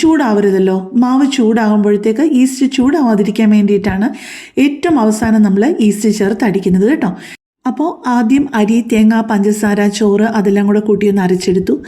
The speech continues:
ഏറ്റവും അവസാനം കപ്പി കാച്ചിയതും ഈസ്റ്റും കൂടി ഇട്ട് നന്നായിട്ട് ഒന്നുകൂടെ ഒന്ന് അടിച്ചെടുത്തുകൊണ്ട് വന്നു. അതെല്ലാം കൂടെ എന്നിട്ട് നമ്മൾ എല്ലാം അരച്ചെടുത്തതാണെന്നുണ്ടെങ്കിൽ നമ്മൾ ഒന്നിച്ച്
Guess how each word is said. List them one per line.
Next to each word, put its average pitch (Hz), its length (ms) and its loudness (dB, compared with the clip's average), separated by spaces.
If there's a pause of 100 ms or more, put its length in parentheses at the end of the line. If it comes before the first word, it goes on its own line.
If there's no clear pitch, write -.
(880)
ഏറ്റവും 285 340 0
അവസാനം 226 480 0
കപ്പി 208 240 -2
കാച്ചിയതും 208 480 0 (140)
ഈസ്റ്റും 208 340 0
കൂടി 233 240 2
ഇട്ട് 190 140 -2 (120)
നന്നായിട്ട് 214 460 2
ഒന്നുകൂടെ 220 260 2
ഒന്ന് 214 140 4
അടിച്ചെടുത്തുകൊണ്ട് 180 640 0
വന്നു. 190 180 0 (600)
അതെല്ലാം 247 400 2
കൂടെ 240 140 0
എന്നിട്ട് 208 280 0
നമ്മൾ 226 180 2 (240)
എല്ലാം 240 300 2
അരച്ചെടുത്തതാണെന്നുണ്ടെങ്കിൽ 208 960 0 (140)
നമ്മൾ 202 180 2 (200)
ഒന്നിച്ച് 220 400 2